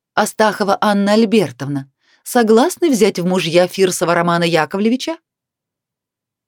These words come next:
«Я? Это она мне?» Картинка плывёт перед глазами. Не могу сосредоточиться на лице блондинки. Это точно сон. А во сне ведь всё можно?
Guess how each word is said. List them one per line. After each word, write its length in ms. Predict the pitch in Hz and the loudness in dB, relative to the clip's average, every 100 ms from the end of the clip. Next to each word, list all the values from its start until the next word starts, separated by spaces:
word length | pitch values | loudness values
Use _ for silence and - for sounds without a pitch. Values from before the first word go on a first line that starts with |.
| _ _ _ - | _ _ _ -20
«Я? 540 | 131 120 139 143 202 _ _ _ _ _ _ _ _ - | -18 -12 -10 -8 -10 _ _ _ _ _ _ _ _ -16
Это 280 | 120 - | -14 -10
она 260 | 127 127 151 | -10 -8 -6
мне?» 480 | 143 151 160 214 262 _ _ _ _ _ _ _ _ _ _ _ _ _ _ _ - | -6 -6 -4 -4 -6 _ _ _ _ _ _ _ _ _ _ _ _ _ _ _ -10
Картинка 560 | 151 139 - 170 170 | -8 -6 -6 -6 -6
плывёт 400 | - 170 165 156 | -4 -2 -2 -4
перед 220 | 156 151 | -4 -4
глазами. 680 | 147 151 156 165 180 135 123 _ _ _ _ _ | -4 -6 -6 -6 -4 -4 -8 _ _ _ _ _
Не 100 | 151 | -8
могу 240 | 151 156 165 | -6 -6 -6
сосредоточиться 840 | 165 151 170 160 185 180 147 151 | -8 -6 -4 -4 -4 -4 -6 -8
на 80 | 156 | -6
лице 300 | 156 - 170 | -6 -4 -4
блондинки. 760 | 139 156 160 170 127 120 113 _ _ _ _ - | -4 -6 -6 -6 -6 -8 -16 _ _ _ _ -12
Это 260 | 139 156 | -10 -10
точно 500 | 143 - 147 - 160 | -8 -6 -4 -4 -6
сон. 380 | 151 156 123 117 _ _ _ _ _ _ _ _ _ _ _ | -6 -4 -4 -6 _ _ _ _ _ _ _ _ _ _ _
А 120 | - | -10
во 120 | 131 135 | -8 -8
сне 260 | 151 143 | -6 -6
ведь 140 | 135 139 | -6 -10
всё 240 | - 151 | -8 -6
можно? 500 | 143 156 208 196 139 | -4 -6 -4 -6 -8